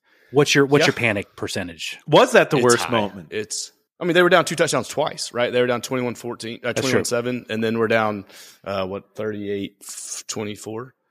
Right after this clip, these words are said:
Speaker 1: Yeah.
Speaker 2: So, yeah, it was, um,
Speaker 3: Great Southern
Speaker 2: you know,
Speaker 3: math.
Speaker 2: it was, yeah, panic on both, right? So it was, but yeah, it was, I mean, but you guys can check the, check the text threads. I said when Stetson got the ball back,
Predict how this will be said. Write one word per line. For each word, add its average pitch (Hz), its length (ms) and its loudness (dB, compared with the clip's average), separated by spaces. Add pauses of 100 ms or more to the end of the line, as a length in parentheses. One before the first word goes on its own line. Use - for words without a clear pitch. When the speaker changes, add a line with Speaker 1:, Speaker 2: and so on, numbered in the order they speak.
(220)
Speaker 1:
Yeah. 110 240 4
Speaker 2:
So, 98 360 -4
yeah, 101 260 0
it 113 180 -2
was, 123 240 0
um, 107 600 -2 (340)
Speaker 3:
Great 139 180 2
Southern 139 320 4
Speaker 2:
you 120 100 0
know, 127 100 4
Speaker 3:
math. 113 100 0
Speaker 2:
it 127 40 0
was, - 460 -4 (1120)
yeah, - 200 0 (100)
panic 131 380 -2
on 107 140 -2
both, - 680 -6
right? 98 300 -2
So 101 220 -2
it 101 200 -6
was, 117 300 -8 (580)
but 156 120 2
yeah, 131 260 6
it 143 140 0
was, 139 180 -2
I 156 60 -2
mean, 156 160 0
but 156 160 -2
you 175 40 -2
guys 185 220 4
can 147 80 -6
check - 220 -2
the, 139 340 -16
check 160 220 -2
the 147 80 -12
text - 320 -2
threads. 90 240 -6
I 110 100 0
said 151 460 4
when 117 560 2 (100)
Stetson 135 380 -2
got 147 100 0
the 151 80 0
ball 131 240 2
back, 107 280 -6